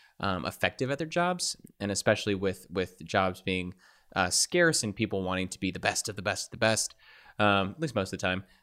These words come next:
uh, a lot of people don't value lunches as much. They're not gonna be eating in their car as much. They're gonna be at their desk like you do,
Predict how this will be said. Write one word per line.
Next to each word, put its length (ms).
uh, 260
a 80
lot 120
of 80
people 160
don't 260
value 360
lunches 280
as 160
much. 260
They're 120
not 100
gonna 120
be 180
eating 240
in 40
their 120
car 260
as 140
much. 240
They're 100
gonna 60
be 160
at 100
their 100
desk 320
like 200
you 100
do, 300